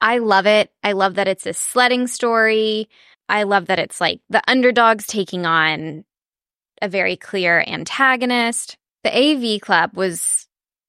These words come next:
not happy about Teddy being in this episode,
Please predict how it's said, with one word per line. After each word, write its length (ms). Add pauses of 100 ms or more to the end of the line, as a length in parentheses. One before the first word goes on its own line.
(340)
not 400
happy 340
about 260
Teddy 480 (120)
being 240
in 80
this 160
episode, 580